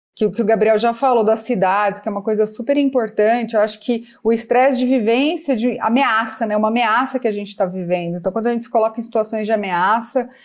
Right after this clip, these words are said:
eu acho que é super importante. E a gente vive num mundo muito, de cobranças muito pesadas, eu acho, né? De produtividade, de superprodutividade. Eu acho que essa é uma ame-, ameaça constante na vida, assim, né?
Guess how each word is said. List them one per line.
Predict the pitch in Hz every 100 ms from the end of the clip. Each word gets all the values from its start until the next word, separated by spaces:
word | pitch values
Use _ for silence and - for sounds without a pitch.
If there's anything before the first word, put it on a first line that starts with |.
| _ _
eu | 185
acho | 185 -
que | 220
é | 190 180 - - _ -
super | 226 233
importante. | 220 202 185 180 226 254 254 -
E | 220
a | 240
gente | 226 285 330 311
vive | 254 262 277
num | 277
mundo | 254 269 277
muito, | 269 269 294 - 330 320 320 311 294 262 202 - _ _
de | 208
cobranças | 233 294 202 247 294 330 302 254
muito | 277 294
pesadas, | 339 339 220 226 262 214 214
eu | 214
acho, | 190 165 190
né? | 208
De | 190
produtividade, | 190 220 196 - 202 175 175 208 247 220 180
de | 175
superprodutividade. | 190 233 262 247 220 208 214 196 175 180 220 233 185
Eu | 208 208
acho | 247 -
que | 254
essa | 254
é | 254
uma |
ame-, | 247 240 247
ameaça | 214 220 226 247
constante | 254 262 269 254 269 269
na | 226 208
vida, | 190 165 156
assim, | - 160
né? | 165 180